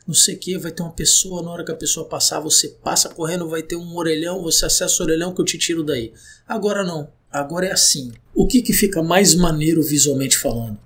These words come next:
Ah, vamos nos jogar de uma janela, a gente começa a cair, antes de bater no chão e a gente morrer,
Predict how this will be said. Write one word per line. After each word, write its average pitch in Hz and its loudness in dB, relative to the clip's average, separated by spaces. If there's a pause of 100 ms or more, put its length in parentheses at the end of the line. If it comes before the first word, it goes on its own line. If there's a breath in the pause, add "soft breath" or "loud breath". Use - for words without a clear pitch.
(140)
Ah, 175 2
vamos 160 0
nos 165 2
jogar 147 0
de 160 -2
uma 143 0
janela, 143 2
a 143 2
gente 139 0
começa 139 4
a - -4
cair, 143 2 (240 loud breath)
antes 180 8
de 160 4
bater 151 4
no 165 4
chão 147 2
e 143 4
a 135 2
gente 139 0
morrer, 143 4